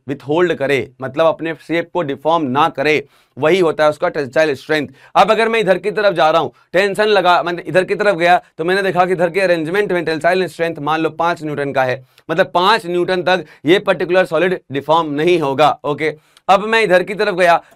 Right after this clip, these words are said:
तो मुझे टेंसाइल स्ट्रेंथ मिल रहा है दस न्यूटन। भाई साहब, ये कैसे हो सकता है? हो सकता है बच्चा, इसलिए एनिसोट्रॉपी कहलाता है ये। मतलब इधर की तरफ कुछ और टेंसाइल स्ट्रेंथ, इधर की तरफ कुछ और टेंसाइल स्ट्रेंथ।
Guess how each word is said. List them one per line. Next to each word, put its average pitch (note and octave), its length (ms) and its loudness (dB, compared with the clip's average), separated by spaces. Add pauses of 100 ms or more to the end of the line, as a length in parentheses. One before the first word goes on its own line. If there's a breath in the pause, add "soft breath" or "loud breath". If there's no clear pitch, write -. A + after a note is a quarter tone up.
तो G3 80 0
मुझे G3 280 0
टेंसाइल F#3+ 400 0
स्ट्रेंथ F#3+ 240 -4
मिल F3 120 -4
रहा F3+ 100 2
है D#3 60 -4
दस D3+ 240 0
न्यूटन। C#3 320 -6 (340)
भाई C3 140 -2
साहब, C#3+ 180 -2
ये D3 60 -4
कैसे C#3 160 -4
हो D3 60 0
सकता C#3 220 -2
है? C#3+ 120 -4 (160)
हो F3 140 2
सकता F#3 200 -4
है E3 60 2
बच्चा, D3+ 280 -2 (320 soft breath)
इसलिए G3+ 340 2
एनिसोट्रॉपी D#3 540 0
कहलाता A#2 320 -4
है G#2 80 -6
ये। G2+ 120 -10 (280)
मतलब D3+ 340 0
इधर E3 200 2
की F3+ 140 -4
तरफ F#3+ 240 0
कुछ D3+ 200 -8
और E3 220 2
टेंसाइल E3+ 320 -4
स्ट्रेंथ, F#3 260 -4 (360 soft breath)
इधर F3 200 4
की F#3 140 -6
तरफ F3 240 -6
कुछ D3+ 180 -10
और D#3+ 140 0
टेंसाइल E3+ 340 -2
स्ट्रेंथ। E3+ 260 -4